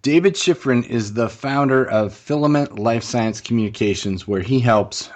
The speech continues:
early-stage startups by crafting a unique and compelling story around their data, their technologies, and their ideas.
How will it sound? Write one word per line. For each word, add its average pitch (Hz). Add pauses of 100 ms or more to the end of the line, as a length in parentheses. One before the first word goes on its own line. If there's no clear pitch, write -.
(100)
early-stage 123
startups 101
by 101
crafting 101
a 90
unique 117
and 98
compelling 110
story 98
around 90
their 85
data, 104
their 90
technologies, 90
and 82
their 80
ideas. 76